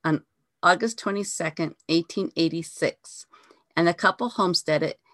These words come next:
in the Grasshopper Valley for a number of years before acquiring the famous Old Mead Hotel in Bannack,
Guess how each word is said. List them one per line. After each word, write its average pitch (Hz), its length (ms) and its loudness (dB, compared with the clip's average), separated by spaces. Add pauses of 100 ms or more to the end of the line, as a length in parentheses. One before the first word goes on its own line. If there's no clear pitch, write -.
(120)
in 147 80 0
the 139 100 2
Grasshopper 196 640 2
Valley 147 380 0
for - 180 -2
a 139 60 4
number 156 360 2
of 160 200 -6
years 147 240 0
before 147 420 0
acquiring 180 680 0 (400)
the 139 80 -6
famous 226 580 0
Old 190 380 2
Mead 175 360 2
Hotel 160 520 -2
in 156 160 0
Bannack, 139 480 -2